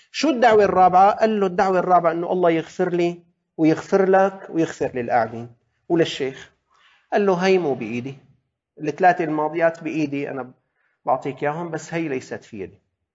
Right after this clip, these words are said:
يقولون بأنه هذا الرجل الذي فعل هذه الفعلة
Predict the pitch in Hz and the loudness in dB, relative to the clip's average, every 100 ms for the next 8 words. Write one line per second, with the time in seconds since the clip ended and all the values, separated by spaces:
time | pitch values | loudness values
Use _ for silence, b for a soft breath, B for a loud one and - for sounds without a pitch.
0 | _ _ _ _ - 151 180 185 226 180 | _ _ _ _ -14 -6 0 2 2 0
1 | 151 170 170 156 147 - - _ _ 135 | -2 -2 0 0 0 -4 -12 _ _ 2
2 | 180 185 160 139 147 160 156 139 120 123 | 4 4 2 0 -2 0 0 -2 -4 -2
3 | 151 147 123 120 160 151 151 160 135 123 | -2 -2 0 4 4 4 4 2 0 -10
4 | - 135 143 143 | 0 2 2 0